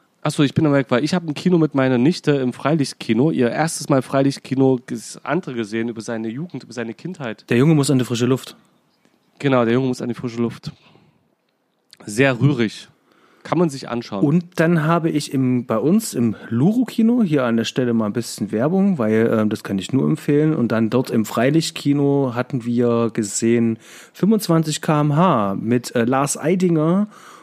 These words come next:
Speaker 2: und, ähm, der Schotti-Darsteller Bjarne Mädel.
Speaker 1: Mhm.
Speaker 2: Ähm,
Speaker 1: Sehr schön.
Speaker 2: der Film hat echt Spaß gemacht. Also, ähm,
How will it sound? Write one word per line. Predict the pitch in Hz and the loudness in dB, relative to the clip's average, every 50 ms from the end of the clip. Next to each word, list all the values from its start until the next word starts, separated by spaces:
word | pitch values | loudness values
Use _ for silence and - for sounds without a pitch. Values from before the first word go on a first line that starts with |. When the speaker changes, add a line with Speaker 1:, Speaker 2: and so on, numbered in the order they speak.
| _ _ - | _ _ -4
Speaker 2:
und, | 139 135 131 131 131 127 127 127 127 127 - - | -2 0 2 2 2 2 2 2 0 -2 -4 -4
ähm, | 120 127 123 120 120 117 120 120 117 117 117 117 113 - _ _ _ _ _ _ _ _ _ _ _ - | -2 0 0 0 0 0 0 0 0 0 0 -2 -4 -8 _ _ _ _ _ _ _ _ _ _ _ -6
der | 123 120 110 | -4 -4 -4
Schotti-Darsteller | - - 160 151 160 151 147 147 143 143 135 - - 160 139 135 135 131 131 127 117 | 0 0 0 2 2 0 2 2 2 2 0 0 0 0 2 4 4 4 4 2 0
Bjarne | 110 120 120 123 147 165 151 | 2 2 2 2 4 2 4
Mädel. | 156 156 175 170 147 123 107 101 92 90 | 4 2 2 2 2 2 2 0 -2 -4
Speaker 1:
Mhm. | 110 110 113 135 147 147 - _ _ _ _ _ _ _ _ _ - - _ - | -4 -4 -4 -4 -6 -10 -16 _ _ _ _ _ _ _ _ _ -20 -20 _ -4
Speaker 2:
Ähm, | - 131 131 127 123 120 117 110 110 - | 0 2 2 4 4 4 2 2 0 -4
Speaker 1:
Sehr | - - 117 143 | -8 -8 -8 -8
schön. | - - 113 104 | -6 -4 -2 -2
Speaker 2:
der | 123 - | 0 0
Film | 143 143 139 | 2 2 2
hat | 139 - | 2 2
echt | 127 - - | 0 -4 0
Spaß | - 113 110 - - | 0 -2 -2 -2 -2
gemacht. | - 104 98 95 - - - - | -4 -4 -4 -4 -10 -14 -12 -8
Also, | 113 107 123 123 120 120 117 117 117 - | -6 -2 0 2 2 4 2 2 0 0
ähm, | 120 117 117 113 110 110 117 113 | 0 0 0 0 0 0 -2 -4